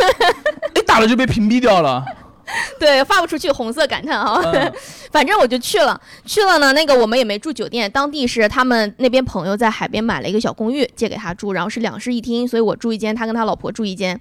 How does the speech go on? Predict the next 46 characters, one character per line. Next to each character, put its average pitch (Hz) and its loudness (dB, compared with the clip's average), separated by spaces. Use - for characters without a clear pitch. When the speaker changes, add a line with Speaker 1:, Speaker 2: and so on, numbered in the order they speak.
Speaker 2:
哦， 151 -4
他 208 2
老 190 6
婆 170 0
住 180 -2
一 160 0
间， 151 -4
你 143 -6
跟 143 -6
他 156 -2
住 156 -6
一 - 6
间。 - 6
Speaker 1:
<laughs> - -12
Speaker 2:
OK， 143 -2
继 - -8
续。 147 -4
Speaker 1:
结 320 2
果 392 6
我 233 4
到 381 2
那 359 2
儿 320 6
去 392 -2
了 311 6
之 330 0
后 359 4
呢， 247 4
发 285 2
现 277 2
我 226 0
们 220 0
三 302 0
个 320 0
人， 196 -2
我 220 -2
说 311 0
要 330 4
出 381 -6
去 320 -4
玩， 185 -2
也 165 -4
不 254 -10
出 330 -8
去 330 -6
玩。 196 -2